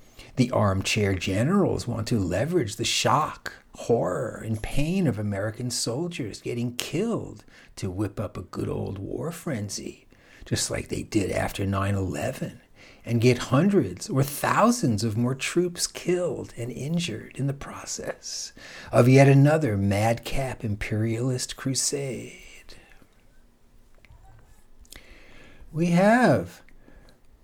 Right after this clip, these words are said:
Mars trine Uranus till early September.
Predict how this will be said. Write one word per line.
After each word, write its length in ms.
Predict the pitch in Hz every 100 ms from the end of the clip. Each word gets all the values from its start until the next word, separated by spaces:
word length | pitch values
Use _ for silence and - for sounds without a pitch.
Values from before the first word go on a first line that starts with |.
| _
Mars 920 | 101 98 95 90 73 - - 95 95
trine 460 | - - 101 101 110
Uranus 880 | 117 123 123 190 269 147 87 - -
till 340 | - 92 -
early 360 | - 87 - -
September. 1080 | - 127 - - 165 226 240 123 82 -